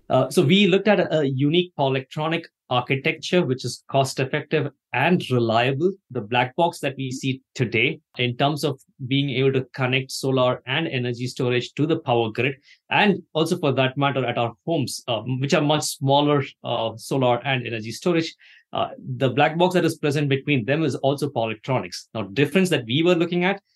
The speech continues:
is the uniqueness in the architecture that we were trying to evaluate, because we were trying to go from, um, much lower voltages, like the thousands of volts I had briefly mentioned, to hundreds of thousands of volts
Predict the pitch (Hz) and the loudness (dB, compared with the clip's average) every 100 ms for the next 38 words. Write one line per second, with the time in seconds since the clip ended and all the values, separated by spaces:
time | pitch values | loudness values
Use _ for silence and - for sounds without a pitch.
0 | _ _ _ 135 131 131 135 143 180 180 | _ _ _ -2 0 2 2 4 4 2
1 | 185 170 135 - 117 151 139 156 175 143 | 0 0 -4 -6 -6 -4 -2 -2 -2 -2
2 | 135 131 131 139 131 143 113 123 123 107 | 0 0 0 -2 -2 -2 0 0 0 0
3 | 104 135 117 120 135 135 147 139 123 139 | -2 -2 -2 0 0 2 0 0 0 0
4 | 139 127 127 _ _ _ _ 110 107 101 | 2 0 -2 _ _ _ _ -2 -2 -4
5 | _ - 143 156 165 170 160 151 147 151 | _ -2 0 2 4 4 6 4 2 -2
6 | 147 170 139 117 120 131 127 143 131 110 | -4 -4 -8 -8 -2 0 2 2 2 0
7 | 123 131 131 117 117 110 117 127 127 107 | 2 2 0 -2 -4 -8 -8 -2 -2 0
8 | 113 135 180 180 151 160 - _ - 156 | -2 -2 -2 0 0 0 -4 _ -2 2
9 | 170 185 156 - 135 147 139 131 117 127 | 2 2 0 2 2 4 4 2 4 4
10 | 131 - | 2 -2